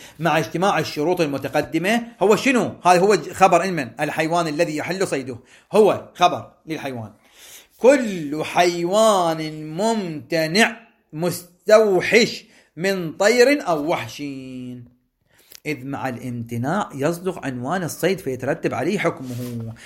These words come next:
سواء كان ذلك بالأصل، يعني الوحشية بالأصل،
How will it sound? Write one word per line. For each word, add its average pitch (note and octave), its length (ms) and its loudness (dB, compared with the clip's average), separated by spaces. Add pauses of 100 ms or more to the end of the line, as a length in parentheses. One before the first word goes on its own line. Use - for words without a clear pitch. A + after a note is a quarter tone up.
(180)
سواء G3 560 2
كان G3 380 -4
ذلك E3+ 560 -4
بالأصل، C#3 560 -4
يعني D#3+ 500 -2
الوحشية C3+ 360 -4
بالأصل، C3+ 420 -4